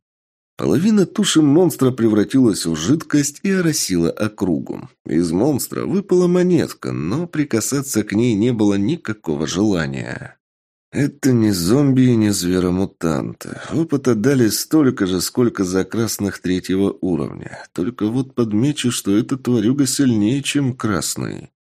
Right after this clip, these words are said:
подытожил мужчина. "Монета номиналом в пятнадцать единиц", сказала одна из рыжих, что не постеснялась поднять добычу.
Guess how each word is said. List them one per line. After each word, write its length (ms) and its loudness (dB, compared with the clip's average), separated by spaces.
подытожил 600 0
мужчина. 800 -4
"Монета 460 0
номиналом 540 2
в 60 -20
пятнадцать 540 -2
единиц", 600 0
сказала 580 2
одна 280 0
из 140 -2
рыжих, 440 0
что 220 -4
не 100 0
постеснялась 760 -2
поднять 440 -4
добычу. 640 -2